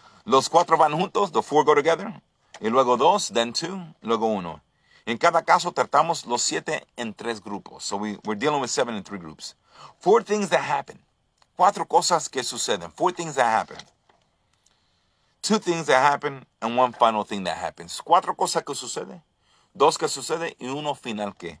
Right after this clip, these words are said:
sucede. So here we go. Actually, before we get into it, I need to tell you this. Quiero que sepan eso antes de entrar en los... Um, en los trompetas y los significados y todo eso. Escuchan bien. I need you to listen up.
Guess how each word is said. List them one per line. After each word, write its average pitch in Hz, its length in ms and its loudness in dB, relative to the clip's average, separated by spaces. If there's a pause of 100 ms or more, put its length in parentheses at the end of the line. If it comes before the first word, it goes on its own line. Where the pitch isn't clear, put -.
sucede. - 480 -12
So - 160 -6
here 139 140 -2
we 120 80 -6
go. - 200 -8 (3500)
Actually, 151 340 2
before 113 260 -2
we 151 60 0
get 120 100 -2
into 131 200 -2
it, 98 40 4
I 101 80 4
need 127 180 -4
to 95 60 -12
tell 98 180 -2
you 87 80 -10
this. - 180 -12
Quiero 123 200 -2
que 135 100 -6
sepan 127 280 -2
eso 98 180 -2
antes 101 180 0
de 107 80 -2
entrar 104 480 0
en 92 180 -10
los... 87 380 -8
Um, 78 340 -8 (600)
en 92 100 -10
los 90 100 -10
trompetas 107 640 -4
y 92 100 -8
los 85 160 -10
significados 98 480 -6
y 90 40 -6
todo 92 220 -8
eso. - 300 -12
Escuchan 147 420 -4
bien. 104 160 -8 (160)
I - 40 -10
need 113 140 -6
you 127 80 -8
to 117 60 -8
listen 120 260 -6
up. - 100 -6